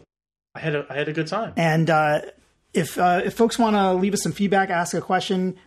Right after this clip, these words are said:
Speaker 2: we'd appreciate it. Go to cheap talk pod at gmail dot com, send us a note, or speakpipe dot com slash cheap talk, and we will, uh, love to hear what you have to say. You can tell Professor Holmes where he was wrong. Um, but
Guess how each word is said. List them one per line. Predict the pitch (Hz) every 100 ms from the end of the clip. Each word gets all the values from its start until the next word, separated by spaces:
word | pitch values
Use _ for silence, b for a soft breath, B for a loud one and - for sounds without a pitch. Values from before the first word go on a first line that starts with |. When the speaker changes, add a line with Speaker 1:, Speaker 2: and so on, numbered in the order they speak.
| B
Speaker 2:
we'd | 175
appreciate | 180 202 - 151 127
it. | 123 -
Go | - 165
to | 170 160 151
cheap | - 208 175
talk | 190 175 -
pod | 165 165 156
at | 135
gmail | 123 170 160 143
dot | 131
com, | - 147 143
send | 165 147
us | 147
a |
note, | 143 143 147 B B B
or | - 143 139
speakpipe | - - 196 - 175 147
dot | 160 147
com | 147 143 139
slash | - 127 120 -
cheap | - 165
talk, | 165 151 139 - b b b -
and | 135 127 131
we | 131
will, | 127 127 123 120
uh, | 113 110 117 135
love | 131 143
to | 143
hear | 135 147 143
what | 131 135
you | 160
have | 135
to |
say. | - 151
You | 135
can | 143
tell | 135 139 131 B B B B B
Professor | 165 160 156 156
Holmes | 160 156 139
where | 151 151
he | 147
was | 147 127
wrong. | 147 151 156 135 -
Um, | 147 139 135
but | 160 156